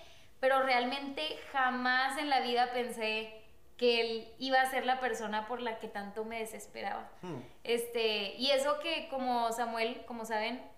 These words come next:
Speaker 1: o probablemente no sepan, él es más chico, un año, diez meses más
Speaker 2: Dos
Speaker 1: chico
Speaker 2: años,
Speaker 1: que
Speaker 2: mi
Speaker 1: yo.
Speaker 2: amor,
Speaker 1: No,
Speaker 2: siempre.
Speaker 1: un año, diez meses. Entonces, eh, para mí, pues sí, era interesante y todo, pero era como que no, es más chiquito. Así que, chavas,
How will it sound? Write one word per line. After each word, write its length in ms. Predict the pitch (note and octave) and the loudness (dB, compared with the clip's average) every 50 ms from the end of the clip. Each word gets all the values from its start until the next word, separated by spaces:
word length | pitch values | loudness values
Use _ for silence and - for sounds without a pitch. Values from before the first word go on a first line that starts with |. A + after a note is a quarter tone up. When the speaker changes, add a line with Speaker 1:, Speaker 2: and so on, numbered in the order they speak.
| - - - | -20 -16 -6
Speaker 1:
o 380 | - A3 G#3+ G#3+ G#3 G3+ G3 - | -2 -2 -2 -2 -2 -6 -8 -6
probablemente 480 | A3 A3 G#3+ G#3+ G#3+ A3+ A3 A3 A3+ | -6 -4 -4 -4 -4 -6 -6 -8 -8
no 100 | A3+ A3+ | -8 -6
sepan, 440 | A3 - A3 A3+ - A#3 A#3+ B3+ - - - - - - - - - | -6 -8 -8 -6 -6 -6 -6 -6 -8 -12 -18 -20 -20 -20 -20 -18 -8
él 140 | - A3+ A3+ | -2 2 2
es 100 | A3+ A3+ | 2 2
más 260 | A#3+ A#3+ B3 B3 B3 | 2 0 0 0 -2
chico, 600 | - - C4 A#3 - - A#3+ B3 B3 B3 - - - | -6 -6 -6 -6 -4 0 0 0 0 0 -6 -10 -10
un 200 | A#3+ B3+ B3+ B3 | -8 -4 0 0
año, 320 | B3 B3 B3 B3 C4 C#4 C4+ | 2 2 0 0 -2 -2 -2
diez 240 | C4+ B3 A#3+ A#3 | 0 0 0 0
meses 300 | A#3 A#3 A3+ A3+ B3 A#3+ | -2 -4 -4 -4 -4 -4
más 160 | B3 B3 A#3 A#2+ | -2 -4 0 2
Speaker 2:
Dos 160 | C3 C#3+ C#3+ | 2 2 2
Speaker 1:
chico 100 | - D3 | 2 0
Speaker 2:
años, 180 | C3+ B2+ B2+ B2+ | 0 0 0 -4
Speaker 1:
que 60 | C3 | -4
Speaker 2:
mi 40 | C3 | -2
Speaker 1:
yo. 60 | B2+ | -2
Speaker 2:
amor, 280 | A#2+ B2 A#2+ - A3+ A3 | -2 -2 -4 -4 -4 -2
Speaker 1:
No, 100 | A3 G#3+ | -2 -2
Speaker 2:
siempre. 380 | G3+ F#3+ C4 B3+ - A3+ A#3+ A#3+ | -2 -2 -4 -6 -4 -4 -2 0
Speaker 1:
un 80 | B3 | 0
año, 300 | B3+ C4 C4+ C4+ D4+ D#4+ E4 - - G#3+ G3+ | 0 0 0 -2 -2 -2 -2 -4 -6 -6 -2
diez 320 | B3 A#3+ A#3 A#3+ B3+ A#3+ | 0 0 2 2 0 -2
meses. 420 | A#3+ A3+ A3 G#3+ - G3 F#3+ - - - - - - - - - - - - - | -2 -4 -4 -6 -6 -10 -14 -14 -16 -18 -20 -20 -20 -20 -20 -20 -20 -20 -16 -4
Entonces, 960 | - B3 B3 B3 B3+ C4 B3+ B3 A#3+ B3 C4 B3+ B3+ B3+ B3+ C4 C4 C4 B3+ - - - - | -2 0 0 2 2 2 2 2 0 0 0 2 2 4 4 4 4 2 0 -2 -8 -8 -4
eh, 400 | - A#3+ A#3 A3+ A3+ A3 G#3+ A3 - | -2 0 2 2 2 2 2 2 2
para 260 | A#3 A#3 A3+ A3+ A3+ | 2 4 4 4 2
mí, 640 | A3+ A3+ A3+ A3+ A3+ A3+ A3+ A#3 A#3 A#3+ A#3+ A#3+ - | 0 -2 0 0 0 0 0 0 0 0 -2 -2 0
pues 180 | B3+ B3+ A#3+ A#3+ | 2 2 2 2
sí, 140 | A#3+ B3+ C4 | 0 0 2
era 140 | C4 B3+ C#4 | 2 2 2
interesante 480 | C#4+ C#4 E4 D4+ D4 C#4 C#4 C#4 C4 C4+ | 0 -2 -4 -4 -4 -4 -4 -6 -6 -6
y 60 | C4 | -4
todo, 180 | C#4+ C#4+ C#4+ | -4 -4 -2
pero 140 | C#4 B3+ B3 | 0 2 2
era 280 | A#3+ A#3+ A#3 A#3+ A#3+ - | 2 2 2 0 0 -2
como 200 | B3+ B3 B3 A3 | -6 -8 -8 -8
que 80 | A3+ A3 | -8 -8
no, 340 | A3+ B3+ C#4 C#4+ C#4+ C#4+ C#4+ | -6 -4 -4 -2 -2 -2 -2
es 120 | C#4 C4 | -4 -6
más 220 | B3 B3 A#3+ A3+ - | -6 -8 -8 -8 -10
chiquito. 460 | - - - - D4 D4+ D4+ - - | -12 -14 -10 -8 -8 -8 -6 -6 -6
Así 220 | B3 A#3+ C#4 A#3+ | -6 -6 -6 -10
que, 300 | - - C#4 C#4+ C#4+ C#4+ - - - - - - - | -6 -2 -2 -2 -2 -4 -10 -14 -18 -20 -20 -18 -8
chavas, 460 | - D4 C#4+ C#4 C#4 D4 D#4 E4+ F4 | 2 4 6 8 8 8 8 6 4